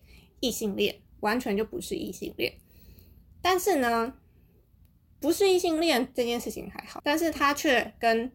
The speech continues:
女性结婚，并且还有了小孩，这个是让我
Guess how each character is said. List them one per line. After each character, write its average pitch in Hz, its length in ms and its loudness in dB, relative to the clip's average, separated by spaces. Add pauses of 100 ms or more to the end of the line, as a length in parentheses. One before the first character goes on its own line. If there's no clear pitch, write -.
(220)
女 196 180 0
性 226 240 0
结 190 180 -2
婚， 214 480 0
并 277 180 0
且 - 140 -6
还 - 240 -10
有 202 140 -2
了 - 140 -6
小 - 220 -10
孩， - 260 -12
这 392 160 -2
个 240 180 0 (180)
是 311 300 -2
让 285 240 2
我 - 100 -2